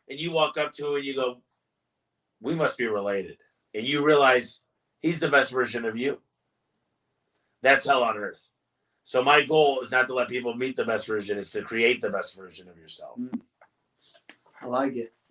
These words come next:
Speaker 2: Well, is there any questions? Not yet. Okay, so
Speaker 1: You guys don't ask questions?
Speaker 2: Yeah, no, I don't, I don't know if I didn't promote this well enough. I would have thought there would have been a ton of questions. But, um, thank you guys so much for watching, listening to the podcast. Um, where should,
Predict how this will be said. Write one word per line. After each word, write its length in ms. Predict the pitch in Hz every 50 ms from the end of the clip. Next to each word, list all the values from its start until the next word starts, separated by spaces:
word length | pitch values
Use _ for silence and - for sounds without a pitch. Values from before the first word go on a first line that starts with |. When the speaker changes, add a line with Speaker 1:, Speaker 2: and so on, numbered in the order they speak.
| _ _ _ _ - - -
Speaker 2:
Well, 360 | - 151 180 202 208 - - _ _ -
is 140 | 160 156 160
there 100 | 202 214
any 120 | 226 226
questions? 640 | - - 226 240 220 - - 277 269 254 - -
Not 220 | 202 190 196 196 190
yet. 180 | 196 208 202 170 160
Okay, 260 | 156 - 202 175 170
so 280 | - - 170 151 143 151
Speaker 1:
You 80 | 196 226
guys 180 | 269 269 262
don't 160 | 269 269 277 277
ask 200 | 269 254 - -
questions? 600 | - 233 254 262 247 - 285 294 302 294 - 208
Speaker 2:
Yeah, 180 | 220 208 196
no, 100 | 196 214
I 200 | 202 190 185 185
don't, 220 | 190 190 185 190 185 - -
I 80 | 185
don't 160 | 185 190 185
know 140 | 185 185 180
if 60 | 175
I 80 | 175 160 - _ _ _
didn't 260 | 165 180 175 170 156
promote 300 | 160 160 160 175 196 180
this 160 | 185 175 175
well 180 | 160 151 139 139
enough. 140 | 135 131 135
I 100 | 151 156
would 100 | 160 160
have 100 | 156 -
thought 180 | 170 160 151
there 120 | 151 156 151
would 100 | 147 143
have 80 | 147 143
been 80 | 139
a 40 | -
ton 140 | - 156 147
of 80 | 147 147
questions. 340 | 160 160 156 151 131 120
But, 160 | - 151 151 151
um, 260 | 147 143 139 127 123 _ _ _ _ _ _ _ _ _ _ _ _ _ _ _
thank 240 | - 202 220 214 214
you 80 | 190 190
guys 280 | 226 220 220 202 196
so 160 | - 226 214 196
much 240 | 208 208 208 208
for 100 | - 196 190
watching, 420 | 180 180 185 190 185 - 202 196
listening 300 | 190 185 180 175 190 180
to 80 | 170 -
the 40 | -
podcast. 880 | 185 196 190 190 175 - 214 202 196 190 185 175 175 - - - - _ _ _ _ _ - - -
Um, 500 | 147 147 147 143 139 139 139 139 - - - _ _ _ _
where 200 | 147 156 180 175
should, 240 | 175 - 170 147